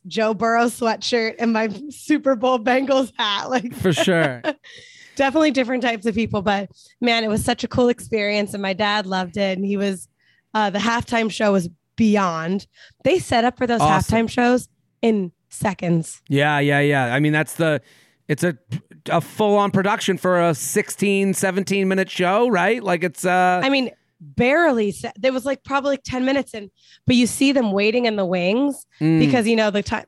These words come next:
Speaker 1: and you see all the sets, like, waiting in the wings. And the second the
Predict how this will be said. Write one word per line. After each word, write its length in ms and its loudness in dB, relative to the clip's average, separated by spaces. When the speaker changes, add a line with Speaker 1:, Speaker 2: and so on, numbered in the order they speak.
Speaker 1:
and 160 0
you 80 0
see 360 -6
all 200 2
the 100 -4
sets, 360 -10
like, 140 -2
waiting 340 2
in 80 2
the 60 4
wings. 260 2
And 180 -8
the 60 -6
second 800 -2
the 460 0